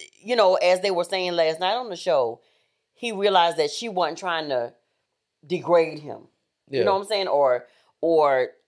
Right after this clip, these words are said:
Speaker 1: at, you know, disrespect him or anything like that or whatever.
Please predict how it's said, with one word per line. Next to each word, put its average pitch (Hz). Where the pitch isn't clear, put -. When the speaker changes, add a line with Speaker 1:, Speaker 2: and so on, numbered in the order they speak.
Speaker 1:
at, 160
you 214
know, 147
disrespect 165
him 170
or 143
anything 147
like 127
that 143
or 123
whatever. 131